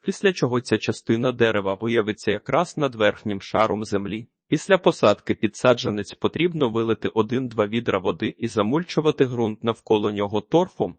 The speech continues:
опилом або перегноєм. Потім стовбур потрібно прив'язати до вкопаного кілочка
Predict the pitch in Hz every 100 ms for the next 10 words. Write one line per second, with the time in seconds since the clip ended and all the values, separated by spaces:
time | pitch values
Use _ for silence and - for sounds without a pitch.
0 | _ - - 113 110 104 107 98 104 101
1 | 101 95 107 165 165 - - 113 - 98
2 | - - 110 110 107 - 107 143 170 156
3 | 131 117 110 113 107 104 104 107 110 -
4 | 120 107 104 101 110 - 104 127 165 -
5 | 90